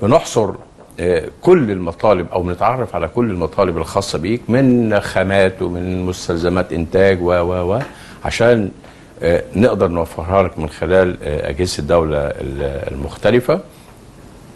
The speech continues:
عايز أقول له إن إحنا بنعرف احتياجاتك إيه من العمالة المستقبلية وبالمؤهل الدراسي كمان، عشان مستقبلا نوفر لك هذه، آه، ال-، العمالة من خلال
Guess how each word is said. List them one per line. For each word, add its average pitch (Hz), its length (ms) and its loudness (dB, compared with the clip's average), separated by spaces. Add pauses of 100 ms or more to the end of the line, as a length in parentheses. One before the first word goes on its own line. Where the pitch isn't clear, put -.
عايز 110 220 2
أقول 139 280 4
له 143 320 2
إن 107 100 0
إحنا 113 380 2
بنعرف 113 500 0
احتياجاتك 101 800 0
إيه 120 240 2
من 95 200 0
العمالة 90 520 0
المستقبلية 85 1400 0 (680)
وبالمؤهل 82 1200 2
الدراسي 87 420 0
كمان، 101 400 0 (480)
عشان 98 260 2
مستقبلا 98 580 2
نوفر 90 460 0
لك 85 280 -4
هذه، 82 540 -2
آه، 73 360 -2
ال-، 69 280 -8
العمالة 92 440 0
من 98 120 -2
خلال 87 420 0